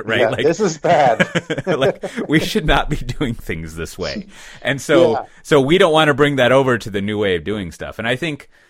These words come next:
Speaker 1: um, I don't know. I don't think, I don't think there's anything that can be written about that except that, like,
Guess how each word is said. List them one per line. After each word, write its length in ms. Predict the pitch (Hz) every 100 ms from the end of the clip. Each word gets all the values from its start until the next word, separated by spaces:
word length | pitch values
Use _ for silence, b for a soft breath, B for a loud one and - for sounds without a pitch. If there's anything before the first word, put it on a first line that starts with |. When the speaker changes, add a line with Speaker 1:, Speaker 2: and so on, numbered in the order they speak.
| b b -
Speaker 1:
um, 480 | 101 95 82 71 - _ _ - _
I 100 | 82
don't 140 | 90 76
know. 260 | 71 73 -
I 120 | 127
don't 120 | 160 170
think, 140 | 165
I 120 | 135 165
don't 80 |
think 160 | 180 156
there's 240 | 139 123 -
anything 460 | 135 135 131 127
that 200 | 113 110
can 160 | - 104
be 120 | 98
written 300 | 87 107 127
about 300 | 127 123 127
that 260 | 139 143 -
except 380 | 101 - 110 -
that, 160 | 98 90
like, 400 | 87 80 -